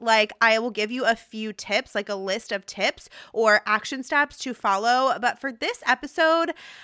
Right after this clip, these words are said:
I'm just gonna share one <laughs> golden nugget that has really come through and helped me with getting stuff done when I'm low on energy. Now, I'm not here to tell you how to try and up your energy levels in this episode.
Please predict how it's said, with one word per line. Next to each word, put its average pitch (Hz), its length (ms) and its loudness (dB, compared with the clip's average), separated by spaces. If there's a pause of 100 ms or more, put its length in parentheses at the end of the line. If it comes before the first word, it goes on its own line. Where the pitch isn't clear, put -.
(200)
I'm 349 200 6
just 740 180 -8
gonna 453 200 -2
share 311 280 0
one 254 400 4 (100)
<laughs> 440 120 4
golden 294 440 2
nugget 247 500 0
that 254 120 0
has 277 260 -2
really 233 300 -2
come 233 360 -4
through 202 580 0 (260)
and 269 140 -4
helped 240 400 4
me 320 260 -2
with 254 300 -4
getting 220 260 -4
stuff 240 300 -4
done 214 420 0
when 233 160 -2
I'm 226 160 0
low 202 340 0
on 185 220 -2
energy. 170 580 -8 (380)
Now, 269 460 6
I'm 269 240 6
not 440 240 4
here 359 560 -2
to 359 140 -6
tell 269 260 0
you 254 320 -4
how 240 160 2
to 226 80 -4
try 208 760 4
and 214 300 0 (100)
up 208 240 0
your 208 160 -6
energy 202 360 -8
levels 233 400 -2
in 240 100 -8
this 240 160 -8
episode. 247 640 0